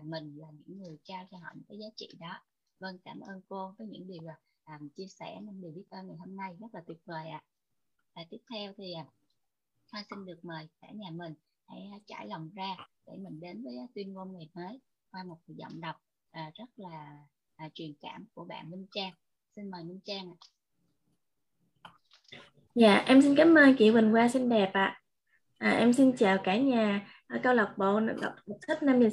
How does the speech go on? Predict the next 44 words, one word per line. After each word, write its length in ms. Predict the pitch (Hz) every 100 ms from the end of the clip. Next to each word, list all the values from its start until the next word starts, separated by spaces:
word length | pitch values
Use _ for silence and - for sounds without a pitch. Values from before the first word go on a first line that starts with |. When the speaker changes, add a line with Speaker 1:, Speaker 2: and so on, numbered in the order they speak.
| -
Speaker 2:
sáng, 400 | 220 240 330 285 - - -
à, 200 | 247 214
em 220 | - 226
xin 220 | 247 247
chúc 140 | 254 320 -
cả 140 | 196
nhà 240 | 247 240
mình, 300 | 220 214 208
à, 180 | 202 202 - - -
một 120 | 214
buổi 140 | 202 220
sáng, 380 | - 254 269 330
à, 220 | 277 247 - -
vui 260 | 240 254 247
vẻ 340 | 233 - 285
và 80 | 262
tràn 280 | - 208 208
đầy 140 | 196
năng 240 | 208 226 226
lượng, 280 | 202 196 208
à. 120 | 226 _ _ _ -
À, 140 | 214
sau 160 | 226 240
đây 80 |
em 140 | 247 247
xin 220 | 277 254
đọc 120 | 208 -
tuyên 180 | 254 254
ngôn 260 | 254 247 240
ngày, 140 | 226 - _ _
ngày 140 | 214
mới, 320 | 202 214 233
à. 140 | 320 - - - - - _ _ _
Tuyên 280 | 330 339 349
ngôn 300 | 339 330 320
mỗi 180 | 285 -
ngày 380 | 330 262 226 214
cho 200 | 294 302
một 260 | 277 190 240
năm 260 | 285 294 262
rực 160 | 214
rỡ. 420 | 214 202 135 254 - _ _ _ -
Hôm 160 | 302
nay 460 | 294 277 277 285